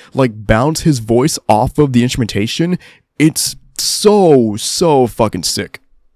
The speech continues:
The song coming after Why Do I is as good as it gets. Um, so the opening guitar work came in, and it's very muted, and it reminded me a lot of,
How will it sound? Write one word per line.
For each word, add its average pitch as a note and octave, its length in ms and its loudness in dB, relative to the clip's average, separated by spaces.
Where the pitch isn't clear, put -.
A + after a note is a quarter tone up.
The B2 160 -4
song F3 400 0
coming E3 220 2
after C#3 280 0
Why G#2+ 200 0
Do G#2+ 180 2
I G2 320 0
is A2 380 0
as G#2+ 160 0
good A#2+ 360 2
as A2 180 -2
it - 200 -8
gets. - 480 -2
Um, A2+ 480 2
so B2+ 480 4
the B2+ 240 4
opening A#3 280 2
guitar E3+ 380 -2
work G#2+ 360 0
came A2 280 2
in, G2 200 -2
and A#2+ 140 0
it's B2+ 140 0
very D3 540 0
muted, C#3 640 2
and C#3+ 120 2
it E3 60 2
reminded D3+ 440 0
me G#3 220 2
a A#2+ 100 4
lot A2+ 360 2
of, G#2 420 2